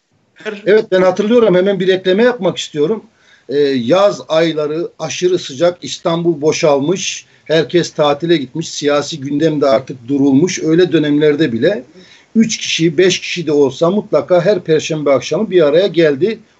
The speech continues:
Speaker 2: O toplantılar düzenli bir biçimde yapıldı, e, forumda. Bu çok önemli bir, e, bence ayrıntı değil, çok önemli bir nokta. Forumun devam etmesi anlamında söylüyorum. Evet. Ben de bir katkı sunmuş olayım sana.
Speaker 1: Teşekkürler İhsan'cığım. Bu arada tabii,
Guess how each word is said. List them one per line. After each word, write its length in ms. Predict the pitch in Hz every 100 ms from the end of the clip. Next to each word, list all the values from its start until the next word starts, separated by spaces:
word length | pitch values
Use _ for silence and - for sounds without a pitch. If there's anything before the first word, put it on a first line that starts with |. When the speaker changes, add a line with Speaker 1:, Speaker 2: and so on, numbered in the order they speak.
| -
Speaker 2:
O 140 | 180
toplantılar 800 | 185 180 180 165 139 143 185 139
düzenli 460 | 151 147 170 208 165
bir 160 | 139
biçimde 520 | 123 - 139 151 220 214 _ _
yapıldı, 720 | 170 170 180 165 170 147 123
e, 40 | 117
forumda. 540 | - 127 123 113 113
Bu 100 | 160
çok 220 | - 196
önemli 400 | 175 175 175 190
bir, 260 | 170 160 - _ _ _ 120
e, 220 | 135 127
bence 440 | 143 131 139 120 107 104 78 -
ayrıntı 480 | 139 151 160 165
değil, 180 | 156 202
çok 200 | - 180 143
önemli 320 | 160 165 170
bir 140 | 135
nokta. 400 | 117 104 - 90 - _ _ _ _
Forumun 480 | 139 135 147 160
devam 320 | 135 135 143 135
etmesi 400 | 123 123 113 139
anlamında 460 | 123 117 117 110
söylüyorum. 460 | 98 98 87 85 78 -
Evet. 200 | 131 90 _ _ _ _
Ben 140 | 135
de 100 | 156
bir 120 | 156 -
katkı 320 | 147 143 -
sunmuş 380 | - 147 127 135
olayım 260 | 107 101
sana. 180 | 90 90 87 156 160 160
Speaker 1:
Teşekkürler 540 | 147 - 170 175 180 175
İhsan'cığım. 420 | 160 147 147 185
Bu 100 | 180
arada 200 | 185 185
tabii, 340 | 185 180 185